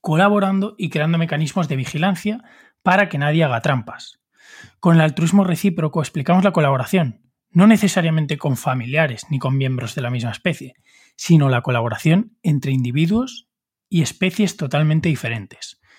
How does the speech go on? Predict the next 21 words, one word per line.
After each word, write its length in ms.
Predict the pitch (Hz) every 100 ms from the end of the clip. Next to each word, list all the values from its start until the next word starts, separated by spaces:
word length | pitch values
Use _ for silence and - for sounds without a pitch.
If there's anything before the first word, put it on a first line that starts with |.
| _ _ _ _
Y 140 | 233 214
la 240 | 160 -
cuarta 420 | 202 196 170 110
y 80 | 135
última 340 | 143 151 143
pata 380 | 139 151 - 160 _ _ _ -
es 200 | 185 190
la 160 | 180
selección 480 | - 156 135 - 175
multinivel. 640 | 180 165 - 120 107 98 _ _ _ _ _ - - _ _
Para 160 | 180 185
entender 320 | 170 175 190
esta 280 | 180 196 185
cuarta 400 | 196 180 165 117
pata 200 | 131 151
evolutiva, 640 | 151 151 139 160 147 -
tenemos 300 | - 160 170
que 80 | -
entender 360 | 160 147 151 160
la 140 | 143
pregunta, 640 | 131 139 165 170 190 -